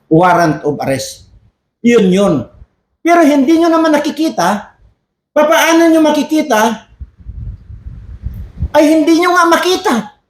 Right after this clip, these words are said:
Dahil may mga katarata yung mga mata nyo. Oh, papaano yung i-apply yung warrant of arrest? Ang in-apply ninyo yung illegal, yung search warrant ang ginawa ninyo. Katanga.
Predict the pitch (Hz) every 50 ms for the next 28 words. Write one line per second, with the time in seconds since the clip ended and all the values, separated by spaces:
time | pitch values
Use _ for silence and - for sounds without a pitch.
0 | _ - 330 330 330 285 320 349 339 339 349 339 - - 294 330 320 320 - 311
1 | 302 208 - - 254 233 208 208 247 269 - - 247 233 240 247 240 233 226 233
2 | 262 262 285 311 330 370 381 339 269 214 202 - _ _ _ _ _ _ _ _
3 | _ _ _ _ _ - - - - - - _ - - - _ - 208 214 190
4 | 175 - - 269 269 330 285 262 311 311 320 311 294 285 277 254 247 247 254 233
5 | 254 262 262 - 208 208 214 208 220 220 214 185 - 220 226 214 220 233 240 285
6 | 311 294 269 208 165 - - - _ _ - - - - - - - - - _
7 | _ _ _ _ _ _ _ _ _ _ _ - - 226 254 269 262 - - 269
8 | 254 277 277 - 269 294 311 311 302 302 294 277 254 240 226 240 254 247 - -
9 | 233 220 220 180 165 226 226 220 208 196 - - _ _ _ - 165 185 214 240
10 | 262 285 294 294 262 220 - - - - - 214 226 226 226 220 220 - - 185
11 | 202 208 196 196 185 180 180 180 180 - - - 208 202 190 196 190 190 180 160
12 | 147 156 156 151 156 170 190 196 - _ _ _ _ _ _ _ _ _ _ _
13 | _ _ _ _ _ _ _ _ _ _ _ _ _ _ _ _ _ _ _ _
14 | _ - 135 123 - 143 147 143 139 135 - - -